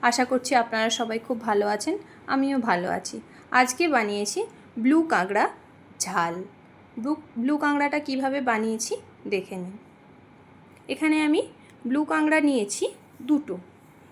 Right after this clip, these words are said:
এই কাঁকড়াগুলো একটু বড় সাইজেরই হয়। আমি দুটো কাঁকড়া নিয়ে নিয়েছি, মাঝখান থেকে কেটে চার ভাগ করে নেব। আর তার সাথে নিয়েছি পেঁয়াজ, দুটো একটু মিডিয়াম সাইজের পেঁয়াজ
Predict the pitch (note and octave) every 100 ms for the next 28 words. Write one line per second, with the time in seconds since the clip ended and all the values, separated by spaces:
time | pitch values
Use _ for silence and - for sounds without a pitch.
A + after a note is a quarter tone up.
0 | - C#4 C#4+ C4+ C4 C4+ C#4 C#4 D4 A#3+
1 | A3 A3+ C4 B3 A#3 C4 C#4 C#4+ G#3 F#4+
2 | - - - - C#4+ C#4 C4 C#4+ A4+ -
3 | - - A#3+ - A3 A3 G#3+ A3 A3+ A#3+
4 | - B4 - - - B3+ C4 - D4+ D4+
5 | D#4+ D4+ - - - A#3 B3 G4+ - C4+
6 | A3 G#3 G#3+ F#3+ F3 F3 E3+ - - -
7 | - - - - - - - - - D4
8 | D4+ B3+ B3+ D4+ D4 D#4 C#4+ C4 B3+ -
9 | - - - - - - C#4 C#4 G#4+ -
10 | - - - - D4 D#4+ E4 E4 F#4 E4
11 | B3 C4+ C#4+ D4 C4+ C#4 C4+ A#3+ A#3